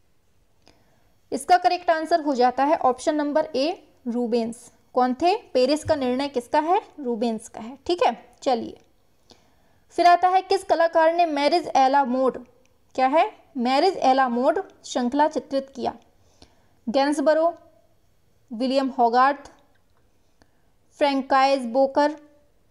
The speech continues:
टाइपोलो। फटाक से करिए कमेंट,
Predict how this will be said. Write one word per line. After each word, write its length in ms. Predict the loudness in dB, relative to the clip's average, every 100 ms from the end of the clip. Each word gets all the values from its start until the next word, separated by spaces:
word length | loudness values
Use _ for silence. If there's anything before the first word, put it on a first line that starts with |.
| _ -2
टाइपोलो। 520 | 0 0 -4 -4 -12 _ _ _ -6
फटाक 260 | 0 0 0
से 100 | -2
करिए 260 | -2 -2 -2
कमेंट, 500 | -2 -2 -6 -8